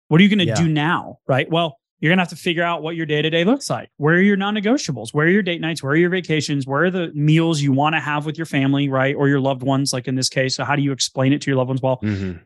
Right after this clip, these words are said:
Speaker 1: you wanna put those and make sure that they know that they're a priority as well,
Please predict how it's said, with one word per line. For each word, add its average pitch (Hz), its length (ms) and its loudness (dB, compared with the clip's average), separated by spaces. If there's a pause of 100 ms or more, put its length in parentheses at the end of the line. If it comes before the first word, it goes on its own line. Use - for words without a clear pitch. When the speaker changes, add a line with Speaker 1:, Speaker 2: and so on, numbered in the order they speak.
Speaker 1:
you 156 140 4
wanna 196 140 4
put 220 240 -4
those 180 340 -2
and 147 160 2
make 175 200 -2
sure 170 320 -2
that 139 260 -4
they 208 280 0
know 147 300 -2
that 135 200 -10
they're 147 160 -2
a 147 80 -2
priority 135 540 0
as 110 120 -2
well, 139 400 0